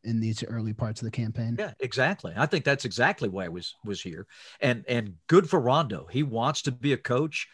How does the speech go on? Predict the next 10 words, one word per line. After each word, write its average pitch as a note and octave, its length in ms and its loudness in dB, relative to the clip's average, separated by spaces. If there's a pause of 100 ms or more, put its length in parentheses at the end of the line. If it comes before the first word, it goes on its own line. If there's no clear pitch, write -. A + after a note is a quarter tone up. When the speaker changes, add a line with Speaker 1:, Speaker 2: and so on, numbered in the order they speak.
(300)
Speaker 2:
Uh, E2+ 160 -8
he G2 140 -6
very B2 420 4
much C3 320 0
now C3+ 220 0
enjoys A#2+ 460 0
that C3 180 0
side A#2+ 380 2
of B2+ 120 0
it. - 200 -6